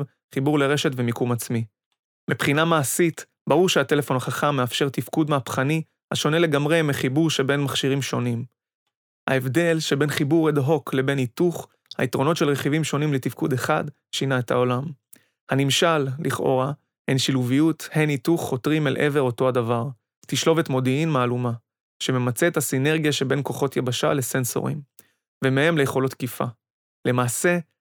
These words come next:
ההבדל שבין תשלובת הבנויה מתיאום אנושי בין ארגונים שונים, באמצעות מערכות שליטה ובקרה, לבין תשלובת ארגונית ואוטומטית ברובה, זהו הבדל שבין שילוביות להיתוך,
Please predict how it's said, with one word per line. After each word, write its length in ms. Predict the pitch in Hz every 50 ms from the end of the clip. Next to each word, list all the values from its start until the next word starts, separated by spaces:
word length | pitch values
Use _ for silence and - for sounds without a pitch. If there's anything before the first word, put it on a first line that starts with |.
| _ _ -
ההבדל 300 | - 123 117 120 170 170
שבין 300 | 156 - 165 139 160 156 135
תשלובת 500 | 147 131 - - 156 156 143 151 143 -
הבנויה 300 | 131 123 135 135 139 143
מתיאום 420 | 143 139 - - - 151 151 151
אנושי 400 | 139 131 127 - - - 156 143
בין 200 | 135 139 143 147
ארגונים 440 | 151 139 131 123 127 135 139 139 131
שונים, 460 | 131 - - 127 127 127 135 143 160 170 - _ _ _ _ _ _ -
באמצעות 360 | 127 123 - - 143 135 -
מערכות 340 | 131 127 123 - - 135 -
שליטה 260 | - 135 117 139 131 127
ובקרה, 560 | 127 117 120 113 - - 120 123 127 - - - _ _ _ _ _ _ _ _ -
לבין 200 | 131 139 160 156
תשלובת 400 | 156 143 - 175 170 165 175 -
ארגונית 500 | 156 143 139 131 143 147 160 165 156 -
ואוטומטית 640 | 147 135 131 - 139 131 143 151 151 - 151 135 123
ברובה, 500 | 127 139 127 120 123 117 123 135 135 - - - _ _ _ _ _ _ _ _ _ -
זהו 160 | 139 135 135
הבדל 300 | 135 123 123 156 170 175
שבין 320 | 160 - 156 135 151 151 143
שילוביות 680 | - - 135 127 135 123 123 135 139 165 190 - -
להיתוך, 580 | 135 127 120 113 - - 123 117 - - -